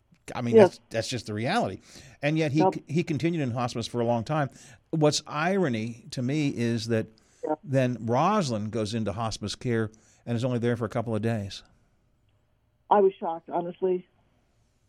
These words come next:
Speaker 2: um, because I, I've had my, my mother was in hospice care at home, like,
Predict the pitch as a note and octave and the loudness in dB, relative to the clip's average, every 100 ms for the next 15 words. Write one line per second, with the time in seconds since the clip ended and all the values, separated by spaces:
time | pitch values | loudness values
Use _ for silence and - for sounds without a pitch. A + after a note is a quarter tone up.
0 | F3+ F3 F3 E3+ D#3+ _ _ - G3 A#3+ | -2 0 0 -2 -8 _ _ -12 -4 0
1 | B3+ A#3 G#3 A3+ A#3 A3 G3+ F3 - F3+ | 0 0 -2 -2 -4 -4 -10 -10 -10 -8
2 | F3 G#3+ A#3 A3+ G3+ F#3+ F3+ F#3+ F#3+ F#3+ | -2 0 2 0 -2 -6 -10 -8 -6 -6
3 | - F#3+ - G#3 F#3+ F3+ F3 F3 _ _ | -8 -10 -4 0 0 0 -2 -4 _ _
4 | _ _ - E3 - A3 - D#3+ G#3 A#3+ | _ _ -6 -4 -2 -2 -2 -4 -6 -8
5 | - F3+ - | -2 -2 -2